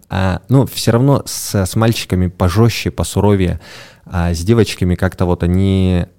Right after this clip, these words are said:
они меня научили, как, как нужно, как нужно с детьми. Э, мы стараемся по итогу, вот,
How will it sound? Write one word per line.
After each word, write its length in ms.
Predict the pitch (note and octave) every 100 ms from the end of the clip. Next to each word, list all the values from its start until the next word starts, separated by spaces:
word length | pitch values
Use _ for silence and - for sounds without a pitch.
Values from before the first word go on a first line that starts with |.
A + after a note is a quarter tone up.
| _ _ _ _ _ -
они 260 | G2+ A2
меня 420 | A#2 G#2 G#2 G#2 -
научили, 640 | F#2+ F#2+ F2+ - B2+ A2+
как, 340 | - G2+ - - -
как 240 | G2+ -
нужно, 420 | G#2 F#2+ F#2+ F2 - _ _ _ -
как 200 | G2 -
нужно 320 | G2+ F2+ F2+
с 100 | E2
детьми. 480 | E2+ F2 - F2 E2+ -
Э, 180 | - F2+ -
мы 340 | G2 A#2+ C3+
стараемся 680 | - - - A2+ A2 F#2 E2
по 220 | - F2+
итогу, 500 | F2+ A2+ G#2+ F#2+ E2+ - _ _ _ _ _ _ _ -
вот, 200 | -